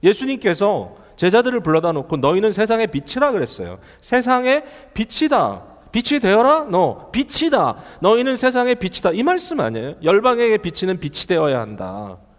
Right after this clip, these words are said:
예수님께서 떠나시면서 마태복음 이십팔 장 십팔 절 이후에 "땅 끝까지 이르러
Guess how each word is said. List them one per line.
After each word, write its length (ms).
예수님께서 800
떠나시면서 1040
마태복음 500
이십팔 460
장 320
십팔 340
절 220
이후에 380
"땅 260
끝까지 500
이르러 380